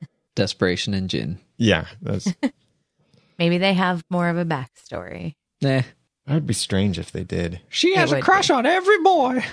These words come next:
Speaker 3: <laughs>
Speaker 1: So when they went to cross the bridge, and we got some, uh, some dragon prepared dragon food,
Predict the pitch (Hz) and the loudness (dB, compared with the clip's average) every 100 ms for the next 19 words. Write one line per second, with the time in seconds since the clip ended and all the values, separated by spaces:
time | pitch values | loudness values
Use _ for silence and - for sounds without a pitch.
0 | - _ _ _ 240 185 254 - 277 _ | -14 _ _ _ -4 0 -2 -4 -10 _
1 | _ 269 - - _ _ - 156 156 160 | _ -20 -20 -20 _ _ -2 2 2 2
2 | 160 196 147 - 143 - 117 127 156 139 | 2 0 -2 2 2 2 -2 0 2 4
3 | 104 123 123 - - _ _ _ - 113 | 2 0 -2 -4 -10 _ _ _ -2 2
4 | 113 113 113 113 113 113 110 - 180 120 | 2 2 2 2 0 -2 -4 -6 0 2
5 | 113 - 120 113 110 110 107 104 107 - | 2 0 0 0 0 0 2 2 0 -4
6 | _ _ - - 113 107 98 113 113 123 | _ _ -12 -4 -2 -2 -2 2 4 4
7 | 113 110 107 110 - 127 117 110 104 107 | 2 -2 0 -2 0 2 4 2 -2 -6
8 | - - - 120 107 92 95 92 95 | -10 0 4 4 2 0 0 2 0